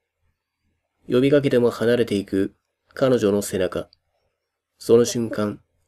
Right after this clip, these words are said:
景色が変わった。また。もう、やめてくれ。正一は頭を抱えて叫んだ。四畳半ほどの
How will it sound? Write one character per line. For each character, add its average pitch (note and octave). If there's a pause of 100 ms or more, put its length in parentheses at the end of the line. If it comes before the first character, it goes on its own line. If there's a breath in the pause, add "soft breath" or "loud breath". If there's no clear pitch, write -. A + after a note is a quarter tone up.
景 C#3
色 A2
が G#2+
変 F2+
わ E2+
っ -
た。 - (1900)
ま A#2
た。 A2 (1300)
も C#3+
う、 C#3 (640)
や D3+
め C#3+
て D#3
く D3+
れ。 D3 (1800)
正 B2+
一 B2+
は A#2+
頭 B2+
を A2+
抱 G#2+
え G#2+
て A2
叫 G#2
ん F#2
だ。 - (760)
四 G#2+
畳 B2+
半 B2+
ほ B2+
ど A#2+
の A#2